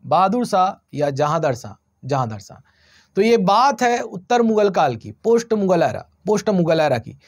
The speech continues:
औरंगजेब का समय जब खत्म होता है उसके बाद उत्तर मुगल काल शुरू होता है। तो उत्तर मुगल काल के शासक सबसे ज़्यादा अयोग्य शासक हुए, उनकी गिनती अयोग्य शासकों में होती है। एक भी शासक वहाँ पर ऐसा नहीं था जो अपनी सत्ता को संभाल सके।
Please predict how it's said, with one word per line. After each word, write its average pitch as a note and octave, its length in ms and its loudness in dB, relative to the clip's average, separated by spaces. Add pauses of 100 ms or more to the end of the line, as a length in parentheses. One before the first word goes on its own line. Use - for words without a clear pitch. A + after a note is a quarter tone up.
(220)
औरंगजेब A#3+ 480 0
का A#3+ 140 2
समय A#3+ 380 0
जब G#3 240 0
खत्म A3+ 280 0
होता G#3+ 200 0
है G#3+ 40 4
उसके G#3 180 -4
बाद G3 340 0 (500)
उत्तर G3+ 260 -2
मुगल F#3+ 240 0
काल B2 200 -2
शुरू G#2+ 220 -12
होता - 140 -18
है। - 60 -20 (300)
तो - 60 4
उत्तर C4 420 0
मुगल C#4 260 2
काल B3 300 2
के B3 120 -4
शासक A3+ 420 -2
सबसे A#3 360 -6
ज़्यादा G3 260 0
अयोग्य G#3+ 460 0
शासक F3+ 400 -2
हुए, E3+ 220 -2 (200)
उनकी E3 220 -2
गिनती D3+ 320 0
अयोग्य G3 360 2
शासकों F3 340 -2
में F#3 120 2
होती C#3 280 -2
है। G#2+ 100 -10 (420)
एक A3+ 200 2
भी A3+ 120 2
शासक G3+ 400 -2
वहाँ F3 220 -2
पर G3+ 240 -2 (260)
ऐसा F3+ 260 0
नहीं G3+ 160 2
था G3+ 120 0
जो F3 180 2
अपनी G3 260 0
सत्ता F#3+ 260 -4
को F#3 100 0
संभाल D3 300 0
सके। - 300 -10